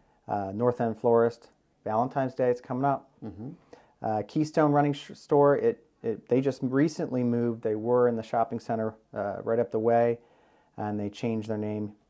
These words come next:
Speaker 1: Um, so you might be unfamiliar with, uh, Keystone, but that is their new name.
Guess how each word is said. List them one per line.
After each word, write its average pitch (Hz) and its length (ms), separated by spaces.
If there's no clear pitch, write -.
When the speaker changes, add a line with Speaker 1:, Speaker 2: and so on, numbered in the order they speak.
Speaker 1:
Um, 104 420
so - 120
you 101 60
might 107 200
be 101 260
unfamiliar 151 560
with, 135 320
uh, 127 320
Keystone, 131 460
but 117 160
that 117 160
is 110 140
their 110 100
new 107 200
name. 151 380